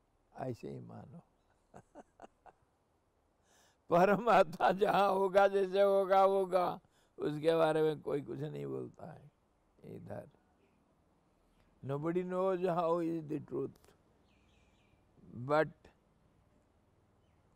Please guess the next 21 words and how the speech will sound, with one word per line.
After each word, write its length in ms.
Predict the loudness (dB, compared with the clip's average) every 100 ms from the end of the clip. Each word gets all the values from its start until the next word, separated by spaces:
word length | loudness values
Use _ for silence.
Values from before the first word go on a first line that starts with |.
| -12
the 220 | -4 -4 -4 _ 2
idea 480 | 2 2 6 8
of 360 | 8 8 4 0
the 120 | -4
truth, 560 | -4 -8 -8 -8 _ -20 _ _ _ _ _ _ _ -2
if 220 | 0 2
it 220 | 0 0 -4
is 180 | -4 -6 -10
personified, 800 | -10 -10 -8 -6 -6 -10 -12 -16 -20 _ _ _ _ _ _ _ -4
and 480 | 0 2 0 0 -2 -2 -4
we 120 | -2
have 340 | -2 -2 -4 -6 -8
to 200 | -6 -6 -10 _ _ _ _ _ -4
keep 240 | -4 -2 0
up 280 | 2 0 -8
its 220 | -14 -12
beauty, 600 | -12 -4 -2 -4 -8 -20 -20 _ _ _ _ _ _ _ _ _ _ -18 -6
then 300 | -6 -6 -12 -12
some 340 | -12 -12 -18 -20 _ _ _ _ _ _ _ _ _ -10
beautiful 540 | -6 -4 -4 -8 -10 -12
garlands 840 | -12 -10 -10 -10 -12 -12 -14